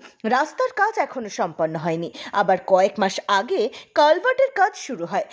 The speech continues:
সেই কাজও এখন থমকে। আর এখন বৃষ্টিও হচ্ছে না,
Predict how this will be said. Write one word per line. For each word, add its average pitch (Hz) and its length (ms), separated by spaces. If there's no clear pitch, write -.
সেই 349 320
কাজও 415 460
এখন 240 440
থমকে। - 480
আর 233 240
এখন 254 320
বৃষ্টিও 262 460
হচ্ছে - 360
না, 180 160